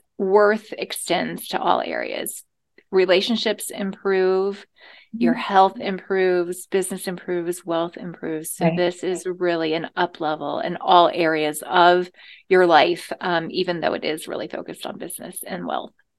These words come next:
Speaker 2: Right. Well, and how you do one thing is how you do everything. So
Speaker 1: Absolutely.
Speaker 2: if you're worthy in
Speaker 1: Yeah.
Speaker 2: your business, you're worthy, more worthy with yourself, your relationships, and everything around you.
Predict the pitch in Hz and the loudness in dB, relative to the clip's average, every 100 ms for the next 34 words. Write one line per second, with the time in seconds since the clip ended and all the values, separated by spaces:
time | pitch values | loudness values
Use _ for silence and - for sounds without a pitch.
0 | _ _ _ _ _ - 175 165 - 233 | _ _ _ _ _ -4 0 0 2 6
1 | 247 247 233 240 247 233 214 214 208 202 | 6 6 6 6 6 4 2 0 2 2
2 | 185 175 175 170 175 170 175 160 165 170 | 2 2 2 2 0 0 -4 -4 -2 -2
3 | 165 160 160 180 180 _ _ _ - 165 | -2 -2 -4 -6 -8 _ _ _ 0 0
4 | 151 175 131 175 - _ _ - - 170 | 0 -6 -8 -8 -12 _ _ -10 0 0
5 | - 269 208 233 165 - _ _ _ - | 0 -2 -2 -4 -8 -12 _ _ _ -14
6 | 175 185 170 185 180 175 180 185 175 180 | -4 2 6 6 8 6 6 4 2 2
7 | 180 180 - 180 180 170 170 170 170 175 | 2 0 2 0 2 0 0 2 2 0
8 | 180 _ _ _ _ _ _ _ - 180 | -4 _ _ _ _ _ _ _ 2 4
9 | 185 180 175 175 170 170 180 175 220 208 | 6 6 4 4 0 -2 -2 4 6 6
10 | - - - 170 175 180 180 180 - 180 | 2 -14 -6 0 4 4 4 -2 -2 -2
11 | 180 - - - _ _ _ _ _ _ | -4 -10 -16 -20 _ _ _ _ _ _
12 | _ - 185 180 180 180 180 170 160 170 | _ -4 0 4 4 4 4 2 2 0
13 | 170 160 175 | 0 -2 -6